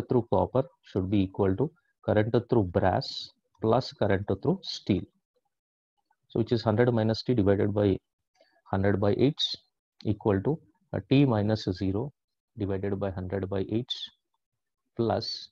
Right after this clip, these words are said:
T minus zero divided by hundred by four. Hope this is clear, right? Now, finally, we can write, uh,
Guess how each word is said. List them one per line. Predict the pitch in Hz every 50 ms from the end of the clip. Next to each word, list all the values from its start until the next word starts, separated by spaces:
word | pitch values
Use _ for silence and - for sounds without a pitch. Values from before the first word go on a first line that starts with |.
| _ -
T | 131 135 139
minus | 131 104 98 95 98 107 - - 110 95 -
zero | - 104 104 120 120 104 92 - - _ _ _ _ _ _ _ _ _ _ _ _ _ _ _ _ _ 104
divided | 104 101 98 98 92 101 95 92 92
by | 98 117 147 160 - _ _ _ _ _ _ _ _ -
hundred | 101 95 95 95 92 90
by | 92 107 151
four. | 147 - - - - - _ _ _ _ _ _ _
Hope | - - 107
this | 110 - - -
is | 139 -
clear, | - - 92 90 101 107 - _ _ _ _ _ _ _ _ _ _ -
right? | 101 120 139 - - - - _ _ _ -
Now, | 107 107 113 127 151 - - _ _ _ _ _ _ _ _ _ _ _ _ _ -
finally, | 113 110 107 110 113 113 123 151 190 - _ _ _ _ _ _ _ _ _ _ -
we | 117 113
can | - 120 107 104
write, | 107 110 113 113 -
uh, | 117 110 98 92